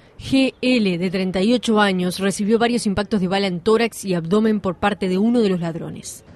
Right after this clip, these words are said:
Luego de herir al dueño de casa, los delincuentes huyeron en un auto propiedad de la familia, un Volkswagen Golf color blanco.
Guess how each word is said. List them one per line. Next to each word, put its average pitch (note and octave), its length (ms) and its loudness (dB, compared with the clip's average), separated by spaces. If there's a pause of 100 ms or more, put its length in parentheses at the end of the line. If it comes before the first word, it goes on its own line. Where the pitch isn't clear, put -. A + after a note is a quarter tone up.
(120)
Luego D4 320 0
de B3+ 80 4
herir C4+ 400 0
al A3 180 -2
dueño B3 300 0
de G#3+ 140 -2
casa, B3+ 420 -2
los A3+ 160 0
delincuentes A3 600 -2
huyeron B3 540 -2
en G#3+ 140 -2
un A3 80 -4
auto A#3+ 260 -4
propiedad A#3 760 0
de G#3+ 180 -6
la G#3 100 -2
familia, A3 720 -2
un B3+ 140 -4
Volkswagen A#3+ 600 0
Golf A#3+ 340 2 (100)
color A#3 380 0 (200)
blanco. A3+ 640 -2